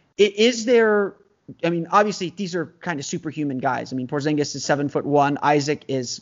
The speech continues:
listed at six eleven. We, we suspect he is also seven feet. Um,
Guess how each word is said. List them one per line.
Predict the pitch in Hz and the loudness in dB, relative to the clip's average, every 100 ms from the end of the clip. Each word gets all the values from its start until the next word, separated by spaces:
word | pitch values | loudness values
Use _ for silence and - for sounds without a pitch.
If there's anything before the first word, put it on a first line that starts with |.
| - | 2
listed | 180 185 190 | 2 4 0
at | 180 | 0
six | - 196 202 | -4 -4 0
eleven. | 180 185 190 185 | 4 4 2 -4
We, | 170 147 | -4 -4
we | 151 | -6
suspect | 143 143 - 160 - | -6 -4 -2 -2 -2
he | 156 | -4
is | |
also | 143 147 180 165 | -2 -2 -2 0
seven | 180 160 160 | 0 -2 -4
feet. | 185 170 - _ - - - - | -4 -6 -8 _ -20 -20 -10 2
Um, | 160 156 | 4 4